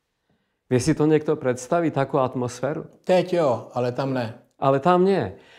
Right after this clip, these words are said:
Speaker 1: A presne o to ide pri vychvátení. Tu je zmysel toho, prečo sa máme mo-, modliť za únik z toho všetkého, čo má na svet prísť. Lebo to, čo na svet príde, príde spoločne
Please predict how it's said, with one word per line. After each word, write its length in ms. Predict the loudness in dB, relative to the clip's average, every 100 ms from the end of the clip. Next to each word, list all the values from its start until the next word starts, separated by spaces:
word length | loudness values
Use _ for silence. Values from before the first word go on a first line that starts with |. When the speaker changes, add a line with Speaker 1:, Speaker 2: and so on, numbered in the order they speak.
| -10
Speaker 1:
A 120 | -4 0
presne 480 | 4 2 2 -2
o 80 | 0 0
to 160 | 2 2
ide 160 | 0
pri 160 | 0 -2
vychvátení. 720 | -2 -4 -8 -8 -12 -16 -6
Tu 160 | 0 2
je 80 |
zmysel 560 | 2 2 2 2 0 2
toho, 400 | 4 4 4 0 -10 -20 -20 _
prečo 320 | 4 4 2
sa 160 | 2 2
máme 240 | 4 4
mo-, 240 | 4 2 2
modliť 420 | 2 2 2 0
za 300 | 2 0 -2 6
únik 400 | 8 8 4 -2
z 80 |
toho 160 | -2 -2
všetkého, 480 | 0 -2 0 0 0
čo 160 | -2
má 160 | -4 -2
na 160 | -2 -4
svet 240 | -6 -4
prísť. 400 | 0 0 -2 -8 -20 -18 2
Lebo 240 | 6 6 6
to, 240 | 4 4
čo 160 | 4 2
na 160 | 2
svet 320 | 0 -4 -4
príde, 480 | -2 0 0 -4 -12 -16 _ _ _ _ -2
príde 240 | 4 4
spoločne 960 | 2 0 2 4 2 -2 -2 -2 -4